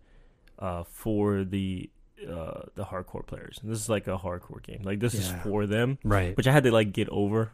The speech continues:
Speaker 2: Yeah,
Speaker 1: <laughs>
Speaker 2: yeah.
Speaker 1: I was like, "Yeah, I put a lot of money into this game, but it, it's just not for me." You
Speaker 2: Right,
Speaker 1: know?
Speaker 2: right, right.
Speaker 1: Uh, which is fine.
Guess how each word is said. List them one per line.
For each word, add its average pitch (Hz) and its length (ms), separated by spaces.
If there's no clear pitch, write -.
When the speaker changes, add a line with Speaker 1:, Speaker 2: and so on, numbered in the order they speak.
Speaker 2:
Yeah, 110 500
Speaker 1:
<laughs> - 20
Speaker 2:
yeah. 101 360
Speaker 1:
I - 40
was 156 80
like, 156 120
"Yeah, 151 180
I 151 40
put 160 140
a - 20
lot 151 140
of 135 60
money 127 200
into 127 180
this 123 120
game, 120 260
but 104 120
it, 107 160
it's 110 180
just 104 160
not 98 300
for 117 280
me." 92 320
You 98 140
Speaker 2:
Right, 107 80
Speaker 1:
know? 104 160
Speaker 2:
right, 110 140
right. 107 240
Speaker 1:
Uh, 95 320
which 120 220
is 196 60
fine. 104 440